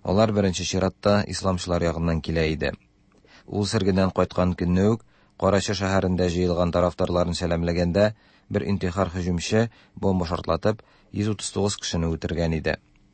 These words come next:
Беназир Бхуттоның бар гаиләсе фаҗигале язмыш кичергән бер гаилә. Аның әтисе Зөлфикәр Гали Бхутто бер мең тугыз йөз җитмеш тугызынчы елда Пакистан хәрбиләре тарафыннан асып үтерелгән иде.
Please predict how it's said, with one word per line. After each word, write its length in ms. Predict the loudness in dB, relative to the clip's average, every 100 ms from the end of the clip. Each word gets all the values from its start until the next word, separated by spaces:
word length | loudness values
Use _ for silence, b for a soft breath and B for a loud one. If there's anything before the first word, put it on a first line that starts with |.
| _ _ _ b b b -2
Беназир 420 | 2 4 4 0
Бхуттоның 480 | 0 0 2 2 4
бар 200 | 4 4
гаиләсе 600 | 4 2 0 0 0 0 0
фаҗигале 560 | -2 0 2 2 2
язмыш 300 | 2 0 -4 -6
кичергән 400 | -6 -4 -4 -2
бер 120 | -4
гаилә. 300 | -4 -4 -8 -12 _ b b b
Аның 280 | 0 2 2
әтисе 600 | 0 -2 -2 0 0 0
Зөлфикәр 560 | -4 -6 -6 -2 0 2
Гали 240 | 2 2 0
Бхутто 560 | -2 -6 -2 0 0 B B B B
бер 180 | -2 2
мең 180 | 2 0
тугыз 300 | 0 0 2
йөз 80 | 0
җитмеш 260 | -2 -4
тугызынчы 460 | -2 -2 0 0 0
елда 460 | 0 2 2 2 -2
Пакистан 380 | -6 -2 -2 0
хәрбиләре 480 | -2 0 2 2
тарафыннан 480 | 2 2 0 0 0
асып 340 | 0 -2 -6 -6
үтерелгән 540 | -6 -4 -4 -4 -6
иде. 160 | -8